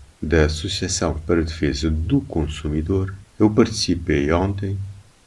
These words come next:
segunda-feira, num encontro a quando de uma visita da Ministra da Justiça, a senhora Joana Rosa,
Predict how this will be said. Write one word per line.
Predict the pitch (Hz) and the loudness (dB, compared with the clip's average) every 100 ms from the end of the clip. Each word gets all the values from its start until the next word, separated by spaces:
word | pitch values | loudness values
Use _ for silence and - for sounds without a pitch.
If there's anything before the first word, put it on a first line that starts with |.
| _ _ _ | _ _ _
segunda-feira, | - 80 76 73 95 90 104 98 - - - - _ _ | -6 -2 -2 0 0 0 0 -6 -10 -16 -20 -20 _ _
num | 110 127 123 | 8 10 10
encontro | 110 - 78 71 71 127 127 - - _ - | 8 2 0 0 -4 -8 -10 -16 -20 _ -10
a | |
quando | - - 104 95 80 78 | -10 6 8 10 6 2
de | 78 82 117 | 0 2 4
uma | 120 | 4
visita | 82 76 73 67 - 69 69 - - _ - | 4 0 -2 -4 -6 -8 -8 -14 -20 _ 2
da | 87 | 4
Ministra | 92 101 101 98 - 82 71 80 | 6 6 6 4 -4 -8 -8 -8
da | 95 123 | 4 4
Justiça, | 90 80 80 78 78 - 92 95 - _ _ - | 4 -2 -2 -2 -2 -4 -6 -10 -16 _ _ -16
a | |
senhora | - 87 76 73 71 69 69 - - _ _ _ - | -4 0 0 -2 -6 -8 -10 -16 -20 _ _ _ -4
Joana | 85 87 80 | 4 4 6
Rosa, | 76 80 82 85 98 | 2 2 2 0 -6